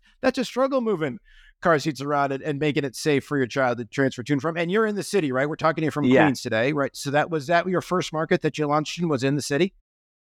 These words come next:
Speaker 2: New York City?
Speaker 1: Yep.
Speaker 2: Yes. And now we're in fifty-two cities.
Speaker 1: That's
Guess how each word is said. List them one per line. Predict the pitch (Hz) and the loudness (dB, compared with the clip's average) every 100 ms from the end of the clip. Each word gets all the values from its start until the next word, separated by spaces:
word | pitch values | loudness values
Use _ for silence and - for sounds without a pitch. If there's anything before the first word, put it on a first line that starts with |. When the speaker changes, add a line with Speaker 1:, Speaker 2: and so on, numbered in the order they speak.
| - | 2
Speaker 2:
New | 113 | 6
York | 117 110 - | 8 6 4
City? | - 127 127 139 | 4 6 6 4
Speaker 1:
Yep. | 160 - | 0 0
Speaker 2:
Yes. | 120 135 110 - _ _ _ - | 2 2 2 -6 _ _ _ -2
And | 113 120 113 95 - - | 2 2 0 -2 -10 -12
now | 120 131 170 | 0 2 2
we're | 160 | 0
in | 135 | -2
fifty-two | - 135 - 113 131 | -2 -2 -4 -2 0
cities. | - 110 82 76 - - | 2 0 0 -4 -10 -4
Speaker 1:
That's | - | -4